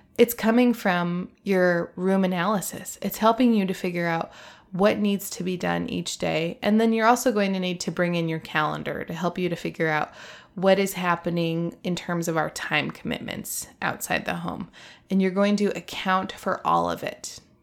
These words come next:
You're also going to need to go back to your, when you're coming up with your family schedule, looking at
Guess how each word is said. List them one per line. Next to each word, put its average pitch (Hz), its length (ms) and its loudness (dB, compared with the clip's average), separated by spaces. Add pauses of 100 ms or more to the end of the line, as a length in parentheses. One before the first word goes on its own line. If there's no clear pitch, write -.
(120)
You're 196 220 0
also 214 340 6
going 214 260 2
to - 140 -6
need 190 220 -2
to 190 120 -4
go 180 200 0
back 170 420 -4 (440)
to 180 760 0 (120)
your, 170 680 0
when 190 160 2
you're 185 80 0
coming 190 360 0
up 175 160 -2
with 175 120 -4
your 175 120 -2
family 175 440 -2
schedule, 190 720 0 (640)
looking 214 460 0
at 170 280 2